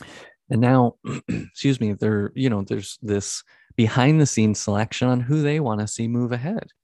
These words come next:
um, in the department or in the company, or even more subtly, maybe someone's bonus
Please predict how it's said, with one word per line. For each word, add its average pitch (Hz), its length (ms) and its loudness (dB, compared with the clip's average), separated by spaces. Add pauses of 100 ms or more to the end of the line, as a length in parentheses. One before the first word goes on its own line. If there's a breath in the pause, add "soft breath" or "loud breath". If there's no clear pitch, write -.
(480)
um, 90 480 -8 (100)
in 123 80 4
the 123 80 6
department 123 580 -2
or 92 100 -2
in 87 100 -2
the 90 100 -4
company, 87 440 -4
or 101 100 -2
even 127 380 0 (760 loud breath)
more 127 180 4
subtly, 143 640 -4 (240 soft breath)
maybe 139 240 2
someone's 147 400 -2
bonus 110 1000 -6